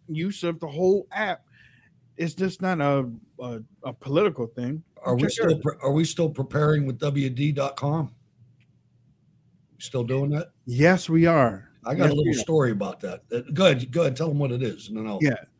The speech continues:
Speaker 1: Um, ladies and gentlemen, before we go, uh, we, we all know that we're having a whole lot of problems with, um, food in this country. A lot of the shelves are bare, even though they're trying to say that they aren't. But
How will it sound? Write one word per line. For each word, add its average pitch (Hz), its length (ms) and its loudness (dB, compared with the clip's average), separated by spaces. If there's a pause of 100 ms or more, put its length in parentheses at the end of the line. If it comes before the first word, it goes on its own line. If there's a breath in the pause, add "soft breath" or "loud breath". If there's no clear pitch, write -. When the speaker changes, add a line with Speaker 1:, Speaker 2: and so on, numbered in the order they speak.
(160)
Speaker 1:
Um, 156 520 8 (120)
ladies 175 220 6
and 165 100 4
gentlemen, 170 280 6
before 196 180 2
we 180 140 6
go, 135 380 2 (400 soft breath)
uh, 135 560 4
we, 143 220 0
we 170 280 4
all 202 140 8
know 175 200 4
that 135 220 0 (240)
we're 143 360 -8
having 143 300 2
a 117 60 -2
whole 170 460 4
lot 156 180 2
of 143 80 -4
problems 127 640 0
with, 120 220 -6 (480 soft breath)
um, 104 240 -12
food 120 520 0 (580)
in 143 140 2
this 131 160 -2
country. 147 320 -8 (200)
A 120 80 -8
lot 131 220 0
of 147 100 2
the 143 80 0
shelves 151 600 2
are 139 140 2
bare, 139 460 2
even 143 300 2
though 135 220 2
they're 131 140 2
trying 131 300 -4
to 131 60 -4
say 131 180 -4
that 127 180 -4
they 123 160 -4
aren't. 127 260 -2
But 131 200 -6